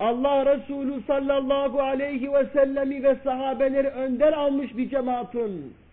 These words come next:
bu mevzuda da, bu konuda da insanlara örnek alması, mümkün olduğu kadar ilk saatler gelmesi ve o günü ihya etmesi,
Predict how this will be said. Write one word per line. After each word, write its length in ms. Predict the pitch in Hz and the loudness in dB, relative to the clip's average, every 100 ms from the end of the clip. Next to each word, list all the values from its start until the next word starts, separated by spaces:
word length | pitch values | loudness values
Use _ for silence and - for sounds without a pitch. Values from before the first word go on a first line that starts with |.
| _ _ _ _ _ _ _ _ 196 | _ _ _ _ _ _ _ _ -4
bu 100 | 269 | 0
mevzuda 600 | 269 277 220 269 269 262 | 2 2 0 -4 -2 0
da, 280 | 269 262 208 | 0 0 -2
bu 140 | 294 | -2
konuda 440 | 277 277 262 277 247 | 0 0 2 0 0
da 200 | 269 254 | 0 -2
insanlara 760 | 277 262 - 277 269 277 269 | -4 -6 -6 -6 -2 -2 -2
örnek 460 | 262 254 254 294 277 | -2 -2 0 -2 0
alması, 680 | 269 254 254 247 247 214 160 - _ _ _ _ - | -2 0 -2 -4 -4 -2 -4 -10 _ _ _ _ -6
mümkün 360 | 254 254 269 | -4 -4 0
olduğu 340 | 277 269 277 240 | 2 0 -2 -2
kadar 340 | 269 262 254 | 0 2 0
ilk 360 | 226 294 247 - | -2 0 0 0
saatler 520 | 269 277 262 240 269 262 | -2 0 -2 0 2 2
gelmesi 840 | 214 254 247 240 - 233 202 151 - _ _ _ _ _ _ _ - | 0 0 0 -2 -4 -4 -2 -2 -6 _ _ _ _ _ _ _ -2
ve 220 | 208 240 | 0 2
o 200 | 240 226 | 2 2
günü 420 | 233 240 233 240 | 2 0 -2 -6
ihya 520 | 226 214 165 262 277 | -4 -6 -2 -2 0
etmesi, 760 | 254 240 247 247 247 247 208 | -4 -2 -2 -2 -2 -2 -2